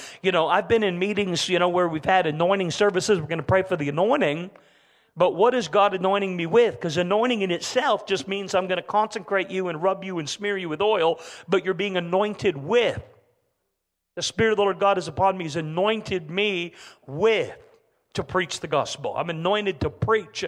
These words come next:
I'm anointed to heal. I'm anointed to, you know, set the captives free. So I think, uh, there's many different types of anointing. So I was teaching on gifts, anointings, and then mantles. And people go, "Well, what are mantles?" Mantles have to do with your calling.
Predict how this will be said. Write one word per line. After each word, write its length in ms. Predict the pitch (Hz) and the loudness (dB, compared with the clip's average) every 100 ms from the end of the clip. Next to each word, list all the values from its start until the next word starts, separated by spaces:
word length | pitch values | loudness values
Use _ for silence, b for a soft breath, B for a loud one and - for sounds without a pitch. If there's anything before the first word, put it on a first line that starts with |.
| B B B | B B B
I'm 100 | 190 | -2
anointed 480 | 165 170 185 196 160 | 0 0 0 -2 -4
to 80 | 156 | -6
heal. 480 | - 220 220 175 139 | -4 -4 -2 -2 -2
I'm 140 | 165 | -2
anointed 500 | 165 185 202 196 160 | 0 0 2 0 -2
to, 180 | 185 156 B B - | 0 -2 B B -8
you 120 | 165 | -4
know, 120 | 156 | -2
set 320 | - 220 196 | 0 0 0
the 60 | - | -4
captives 500 | - 185 185 175 - | -2 -2 0 -4 -2
free. 280 | 214 208 139 | 0 0 0
So 140 | - | 0
I 80 | 202 | 0
think, 300 | 220 247 - B B - | 0 -2 -4 B B 2
uh, 180 | 165 131 | 2 2
there's 260 | 165 - | -2 -2
many 260 | 180 220 196 | 0 0 2
different 300 | 202 180 160 | 0 0 -2
types 320 | 190 196 196 | 0 0 -2
of 80 | 165 | -2
anointing. 400 | 175 220 185 120 | 2 2 0 -2
So 120 | 175 | 0
I 60 | 160 | 0
was 80 | |
teaching 380 | - 233 202 185 | 0 -6 -4 -2
on 140 | 151 135 | -2 0
gifts, 360 | 180 208 - | 0 0 0
anointings, 500 | 175 170 180 185 202 B B | -2 0 0 0 -6 B B
and 160 | 190 202 | 0 2
then 180 | 214 220 | 0 0
mantles. 800 | 233 294 269 156 95 - - - _ _ _ _ _ _ _ _ - | -2 -2 -2 -2 -4 -8 -10 -16 _ _ _ _ _ _ _ _ -14
And 160 | 147 | -6
people 200 | 233 220 | -4 0
go, 80 | 220 | 2
"Well, 280 | 214 226 262 | 2 2 2
what 220 | 240 233 | 2 2
are 80 | 226 | 2
mantles?" 720 | 233 254 277 175 120 - - | 2 0 -2 -2 -4 -4 -8
Mantles 500 | 170 220 247 240 - | -4 -2 -2 -4 -2
have 140 | 226 226 | -2 -2
to 60 | |
do 140 | 185 202 | -4 -4
with 140 | 208 | -4
your 100 | 208 | -4
calling. 480 | 208 214 240 254 | 0 2 2 0